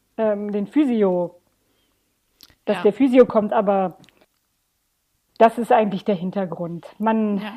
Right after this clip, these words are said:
Speaker 1: ich sag euch wirklich, bei all dem, was ich da so mache, ich mach nichts absichtlich und ich versuche am Ende mein Allerbestes zu geben. Ich sag immer, ich versuche immer fehlerfrei zu bleiben. Das gelingt natürlich nicht,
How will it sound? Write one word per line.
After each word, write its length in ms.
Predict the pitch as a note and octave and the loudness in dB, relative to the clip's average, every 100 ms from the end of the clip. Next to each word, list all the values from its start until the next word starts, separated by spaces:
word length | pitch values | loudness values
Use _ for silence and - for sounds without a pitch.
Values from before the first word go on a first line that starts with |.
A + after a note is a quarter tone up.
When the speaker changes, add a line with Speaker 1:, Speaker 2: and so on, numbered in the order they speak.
| A3+ | -10
Speaker 1:
ich 220 | A#3+ - | -10 4
sag 220 | B3 C#4 | 6 6
euch 320 | C4 - - _ | 4 0 -18 _
wirklich, 580 | G3+ C4 B3 A3 - - | 0 0 2 -4 -4 0
bei 160 | A3 | 0
all 200 | - C4 | 4 4
dem, 220 | A#3+ C#4+ | 4 2
was 160 | B3 A#3+ | 2 0
ich 120 | B3 | -2
da 120 | A#3 | 0
so 120 | A3+ A3+ | 2 2
mache, 340 | A#3 C4 A#3 | 2 2 2
ich 100 | G#3 | 2
mach 160 | A3+ G#3+ | 0 0
nichts 240 | C4 - | -2 0
absichtlich 800 | C4+ C#4 D4+ D4+ D4+ E4+ E4+ - | -2 -2 -4 -4 -4 -6 -6 -8
und 100 | A#3+ | -6
ich 120 | A#3+ | -6
versuche 360 | C#4 A#3+ D4 D4 | -4 -4 -2 -4
am 120 | B3 | -4
Ende 420 | C4 C#4 C4+ C4+ - _ _ _ _ _ | -4 -2 -2 -2 -8 _ _ _ _ _
mein 260 | A3+ A#3+ | -2 -2
Allerbestes 640 | B3 B3 C4 A3 B3+ C4 - | 0 4 6 6 4 -2 -6
zu 120 | A#3 | -6
geben. 240 | F3 G3 F#3+ | -2 -4 -4
Ich 100 | G3 | 0
sag 180 | B3 B3+ | 0 2
immer, 220 | C#4 C#4 | 0 0
ich 80 | C4 | 2
versuche 320 | C4 C#4 D4 | 0 0 0
immer 180 | D#4 D4+ | 0 0
fehlerfrei 480 | D#4 C#4+ - G3+ | 0 0 0 -4
zu 140 | G3 A3 | -2 -2
bleiben. 460 | F#3+ G3 A3+ C#4+ - - | 0 -2 -2 -4 -6 -4
Das 200 | G#3 - | -4 -2
gelingt 300 | G3+ B3 - | -2 -2 -4
natürlich 420 | F#3+ G3+ F#3 _ _ _ - | -8 -8 -10 _ _ _ -10
nicht, 260 | A#3+ E4+ | -8 -8